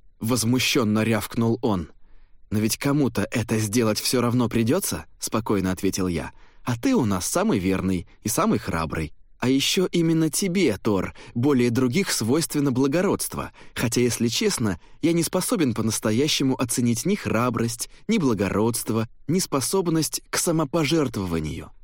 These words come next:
В это мгновение откуда-то сверху донесся некий странный звук, и мне стало ясно, что наше время окончательно истекает. А потому я поспешно прибавил: "А сейчас, Тор, я скажу тебе нечто такое,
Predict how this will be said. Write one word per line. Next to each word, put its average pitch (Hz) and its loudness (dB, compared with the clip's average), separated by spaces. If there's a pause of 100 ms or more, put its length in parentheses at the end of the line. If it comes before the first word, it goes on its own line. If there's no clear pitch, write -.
(140)
В - 0
это 156 2
мгновение 139 2
откуда-то 165 0
сверху 175 0
донесся 151 0
некий 170 0
странный 151 0
звук, 110 -2 (260)
и 135 2
мне 123 2
стало 117 -2
ясно, 117 -2
что - -2
наше 101 0
время 113 0 (140)
окончательно 92 -2
истекает. - -6 (320)
А 117 -2
потому 123 0
я 123 2
поспешно 127 0
прибавил: 98 -2 (260)
"А 110 -2
сейчас, 175 0
Тор, 104 -2 (240)
я 127 2
скажу 143 0
тебе 139 0
нечто 151 0
такое, 156 0